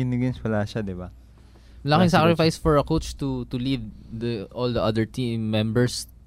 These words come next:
Speaker 2: to play on their own, tapos
Speaker 1: Oo.
Speaker 2: puntahan niya yun, ano.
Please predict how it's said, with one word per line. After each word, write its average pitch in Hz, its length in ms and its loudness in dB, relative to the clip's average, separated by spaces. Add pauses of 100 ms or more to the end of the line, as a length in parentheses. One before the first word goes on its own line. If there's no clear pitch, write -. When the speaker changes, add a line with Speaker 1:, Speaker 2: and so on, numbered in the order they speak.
(360)
Speaker 2:
to - 80 0
play 127 160 4
on 117 100 -4
their 107 160 -6
own, 117 220 -6
tapos 110 320 -8
Speaker 1:
Oo. 101 80 -6
Speaker 2:
puntahan 104 320 -2
niya 104 240 -4
yun, 104 80 -6
ano. 101 160 -4